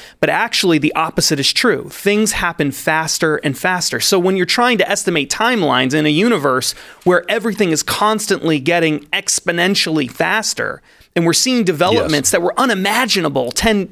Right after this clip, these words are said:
Speaker 1: ten years ago. We're seeing that, we're seeing that now. A lot of people could not imagine what we're seeing, ninety-five percent of people. And now we're seeing it, and it's common.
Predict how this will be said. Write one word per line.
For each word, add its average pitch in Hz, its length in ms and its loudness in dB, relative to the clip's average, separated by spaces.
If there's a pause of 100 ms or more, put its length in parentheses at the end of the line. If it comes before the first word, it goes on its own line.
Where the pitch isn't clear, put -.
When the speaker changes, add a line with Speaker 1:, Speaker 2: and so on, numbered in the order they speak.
Speaker 1:
ten 254 220 2
years 277 300 4
ago. - 340 -4
We're - 80 2
seeing 254 280 2
that, - 200 -2
we're 233 100 2
seeing 311 280 2
that 202 160 0
now. 247 280 0
A 135 60 -2
lot 214 220 4
of - 60 -4
people 240 240 0
could 339 260 0
not 294 180 2
imagine 220 440 2
what - 120 0
we're 175 80 2
seeing, 120 320 -2
ninety-five 247 520 0
percent 220 240 0
of 202 60 -2
people. 180 320 -4 (280)
And 175 100 0
now 208 160 2
we're 190 140 4
seeing 233 380 2
it, 165 160 2
and 156 100 0
it's - 100 -4
common. 196 460 0